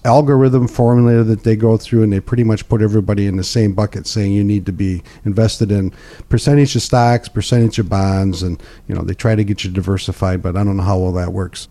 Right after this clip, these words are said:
on that aspect of diversification.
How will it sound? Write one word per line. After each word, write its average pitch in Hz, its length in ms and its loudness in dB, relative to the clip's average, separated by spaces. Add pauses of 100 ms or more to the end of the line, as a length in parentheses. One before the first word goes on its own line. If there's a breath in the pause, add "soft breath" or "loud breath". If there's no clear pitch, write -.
(100)
on 101 180 -4
that 101 280 -4 (100)
aspect 110 480 -4
of 92 200 -4
diversification. 95 920 -4